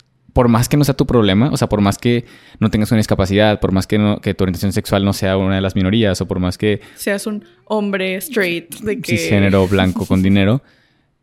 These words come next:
Speaker 1: eh, pues, la, o sea, malamente, lamentablemente vivimos en un mundo en el que tu voz importa más, o tu voz pesa más que
Speaker 2: Sí.
Speaker 1: las de las minorías.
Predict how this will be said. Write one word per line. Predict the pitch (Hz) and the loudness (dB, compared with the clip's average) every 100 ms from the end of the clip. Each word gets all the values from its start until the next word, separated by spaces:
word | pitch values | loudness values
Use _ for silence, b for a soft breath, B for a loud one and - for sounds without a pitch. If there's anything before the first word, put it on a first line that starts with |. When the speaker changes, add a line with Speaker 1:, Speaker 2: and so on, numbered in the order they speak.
| _ _ | _ _
Speaker 1:
eh, | - 117 110 - | -2 0 0 0
pues, | 139 | 0
la, | 131 127 | 2 0
o | 123 | 0
sea, | 127 | 2
malamente, | 117 104 110 120 135 127 131 135 131 127 123 127 | 0 -4 -10 -10 -2 0 2 0 0 -2 -2 -2
lamentablemente | 117 113 123 127 123 | -2 -2 0 0 0
vivimos | 123 123 123 | 2 2 2
en | 117 | 2
un | 120 | 4
mundo | 117 113 | 4 4
en | 113 | 2
el | |
que | 107 | 0
tu | 98 | 0
voz | 101 98 | 2 2
importa | 107 95 95 - 90 | 0 -2 -4 -2 -4
más, | 92 95 - | -4 -6 -8
o | 107 | 0
tu | 110 | 2
voz | 107 | 2
pesa | - 117 117 | 2 -2 2
más | 101 92 - - | 2 0 -4 -8
que | 110 | -4
Speaker 2:
Sí. | |
Speaker 1:
las | 95 95 | -2 0
de | 95 | -2
las | 90 69 78 95 | -2 -4 -4 -4
minorías. | 101 92 92 87 90 | -2 0 -2 -2 -6